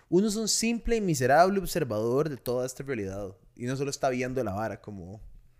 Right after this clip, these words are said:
<laughs> ¿qué hago? Y es como, nada, usted no puede hacer nada, usted no puede hacer nada, usted solo puede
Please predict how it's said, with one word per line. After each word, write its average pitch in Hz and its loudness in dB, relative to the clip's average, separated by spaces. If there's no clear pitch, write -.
<laughs> - -10
¿qué 64 -4
hago? - 0
Y 104 -4
es 104 -8
como, 110 -10
nada, 156 2
usted 160 -2
no 165 -6
puede 208 -4
hacer 208 -2
nada, 156 -4
usted - -14
no 135 -10
puede 147 -4
hacer 135 -4
nada, 120 -6
usted 117 -8
solo 135 -2
puede 175 2